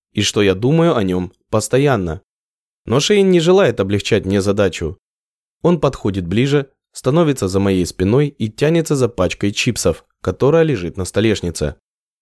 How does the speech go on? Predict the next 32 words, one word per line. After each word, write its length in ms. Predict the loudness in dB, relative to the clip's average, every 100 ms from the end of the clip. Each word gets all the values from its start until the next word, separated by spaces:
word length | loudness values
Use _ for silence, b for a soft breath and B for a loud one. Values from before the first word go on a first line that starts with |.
| _ _
Рукой 340 | -2 0 4 2
задевает 480 | 2 -2 2 0 2
мое 240 | 0 0
плечо, 520 | 0 -2 2 0 0
что 220 | -4 -2 0
происходит 640 | 0 -2 0 0 0 -2
не 60 |
случайно, 640 | -2 -2 0 0 0 -4 -12 _ _
я 200 | -2 0
уверена. 540 | 0 0 0 -2 -8 -16 _ _ _ _
Я 200 | -2 0
напрягаюсь, 720 | 0 -2 0 0 0 -6 -16 _ _
а 140 | -4 -2
нож 260 | 0 0
в 40 | 0
моей 240 | 0 2
руке 440 | 0 0 0 0 -2 _
замирает. 640 | -2 0 2 2 0 -6 _ _ _ _ _ _ _
Сколько 480 | -10 -2 -2 2
ему 180 | 2 4
нужно 300 | 2 2 0
времени, 440 | 0 0 0 0 -4
чтобы 280 | -4 -2
взять 300 | -2 0 -2
эти 160 | -2 -6
чертовы 540 | -6 0 0 0 -2
чипсы 400 | -2 -2 -2 -2
и 180 | -2 0
уйти? 560 | 0 -2 -2 -2 -2 _ _ _ _ _ _
Шейн 460 | -10 -2 0 0 -4 -10 -2
не 160 | 0
уходит. 520 | 0 2 0 -2 -8